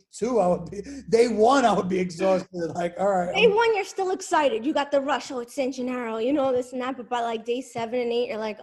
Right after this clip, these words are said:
Speaker 2: "Oh," you're like, "I can't do this no more." But then somehow you just get the energy to keep doing it.
Speaker 1: Well, it's, it, well, it's your business. You even get more motivated.
Speaker 2: I gotta say, it's our business and we're pretty motivated, but we have a good team of kids that work with us, you know?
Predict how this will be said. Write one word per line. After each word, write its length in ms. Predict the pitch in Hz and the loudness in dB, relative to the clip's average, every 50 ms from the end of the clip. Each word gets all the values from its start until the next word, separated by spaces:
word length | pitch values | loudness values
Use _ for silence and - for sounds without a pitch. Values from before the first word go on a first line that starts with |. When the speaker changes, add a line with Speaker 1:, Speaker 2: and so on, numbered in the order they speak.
| - - | -12 -8
Speaker 2:
"Oh," 300 | 233 226 214 208 208 208 208 | -6 -4 -4 -4 -6 -10 -12
you're 180 | 220 220 220 | -10 -10 -8
like, 260 | 220 220 220 226 233 | -8 -6 -4 -4 -4
"I 20 | 254 | -2
can't 240 | 285 254 233 233 - | -2 -2 -2 -4 -6
do 180 | 240 247 254 | -6 -6 -2
this 260 | 208 240 220 240 - - | -2 -2 -2 -2 -8 -10
no 120 | 220 208 | -8 -8
more." 200 | 202 202 196 190 | -6 -6 -8 -8
But 180 | 190 196 190 - | -8 -10 -12 -8
then 220 | 240 247 285 302 | -6 -4 -4 -6
somehow 400 | 277 - - 294 320 330 311 320 | -6 -8 -10 -10 -10 -10 -10 -8
you 140 | 302 294 277 | -8 -8 -6
just 200 | 240 269 262 214 | -6 -8 -8 -6
get 200 | 226 254 254 262 | -6 -6 -6 -6
the 100 | - 269 - | -10 -12 -10
energy 360 | - 311 359 359 262 262 262 | -10 -8 -6 -6 -6 -6 -8
to 80 | 233 226 | -10 -12
keep 280 | - 262 254 226 196 | -14 -12 -12 -12 -10
doing 300 | 208 269 330 359 294 240 | -10 -8 -6 -6 -6 -6
it. 240 | 226 214 - - _ _ _ _ _ _ _ _ _ _ _ _ _ _ _ _ _ _ _ _ _ _ _ _ _ _ _ _ _ | -6 -8 -10 -14 _ _ _ _ _ _ _ _ _ _ _ _ _ _ _ _ _ _ _ _ _ _ _ _ _ _ _ _ _
Speaker 1:
Well, 140 | - 156 165 | -8 -6 -6
it's, 140 | 160 160 - | -6 -6 -8
it, 140 | - 208 214 196 | -8 -8 -4 -2
well, 120 | 185 185 | 0 -2
it's 140 | 180 - - | -2 0 0
your 120 | 220 214 | 0 0
business. 460 | 185 - 202 208 190 160 160 143 117 | 0 2 0 0 0 -2 -8 -10 -10
You 80 | 160 170 | -10 -12
even 160 | 170 165 156 | -10 -10 -10
get 140 | 151 147 143 | -10 -12 -10
more 200 | 143 147 165 170 | -8 -8 -8 -8
motivated. 580 | 151 135 131 127 127 120 120 117 113 113 113 113 - _ _ _ _ _ _ _ _ _ _ _ _ - | -8 -10 -10 -10 -12 -12 -12 -12 -12 -12 -14 -14 -18 _ _ _ _ _ _ _ _ _ _ _ _ -6
Speaker 2:
I 60 | 311 | -4
gotta 240 | 330 480 427 427 440 | -2 -2 -2 -2 -4
say, 320 | - - - 330 302 294 | -6 -4 -2 -2 -2 -2
it's 140 | 285 269 - | -4 -4 -4
our 180 | 302 311 330 330 | -2 -2 -2 -2
business 380 | 262 320 330 320 320 330 320 | -4 -6 -6 -6 -8 -8 -8
and 80 | 311 285 | -4 -4
we're 120 | 285 285 | -4 -4
pretty 200 | 285 285 320 294 277 | -4 -6 -8 -6 -4
motivated, 520 | 277 262 262 269 269 233 285 277 277 233 | -4 -2 -2 -2 -2 -4 -4 -4 -4 -6
but 120 | 220 226 214 | -6 -10 -8
we 120 | 247 254 | -4 -4
have 180 | 269 269 240 247 | -4 -2 -2 -4
a 40 | 233 | -6
good 260 | 202 214 226 214 220 | -4 -6 -6 -6 -8
team 280 | - - 226 226 226 214 | -14 -10 -8 -8 -8 -8
of 80 | 214 | -10
kids 280 | - - 214 202 190 185 | -12 -12 -12 -12 -12 -12
that 140 | 208 208 196 | -12 -12 -10
work 260 | 190 202 196 196 196 | -10 -10 -10 -12 -12
with 100 | 202 196 190 | -12 -10 -8
us, 300 | 190 180 190 - - - | -10 -10 -10 -14 -16 -14
you 100 | 220 214 | -12 -10
know? 320 | 208 208 208 208 220 | -10 -10 -10 -12 -14